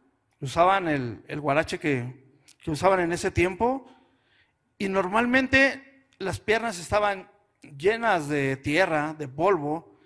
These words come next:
y en cada casa había un esclavo que se dedicaba a lavar los pies de la gente.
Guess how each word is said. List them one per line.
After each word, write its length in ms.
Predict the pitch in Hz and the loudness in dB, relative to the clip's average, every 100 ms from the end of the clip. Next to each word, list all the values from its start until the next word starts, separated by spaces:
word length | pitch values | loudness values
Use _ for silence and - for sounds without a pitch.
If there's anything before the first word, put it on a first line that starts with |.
| _ - - _ _ | _ -20 -20 _ _
y 340 | 202 185 202 196 | -8 -2 0 0
en 240 | 190 185 | -2 0
cada 360 | 247 277 285 285 | 4 4 4 6
casa 800 | 226 220 240 254 254 - _ _ _ _ - | 4 6 4 4 0 -12 _ _ _ _ -6
había 340 | 160 202 214 | 0 6 6
un 220 | 226 269 | 6 2
esclavo 800 | 285 - - 220 226 262 339 - - _ _ _ _ - | 0 0 6 8 8 6 0 -4 -18 _ _ _ _ -8
que 120 | 185 | -4
se 140 | 180 | -2
dedicaba 600 | 170 165 160 196 208 233 | -2 0 -2 0 0 -2
a 200 | 240 175 170 | -4 -6 -6
lavar 360 | 160 165 180 | -6 -6 -10
los 200 | 185 - | -14 -16
pies 280 | - 170 180 | -12 -10 -8
de 120 | 170 | -10
la 100 | 139 | -10
gente. 440 | 117 127 113 - | -12 -14 -16 -20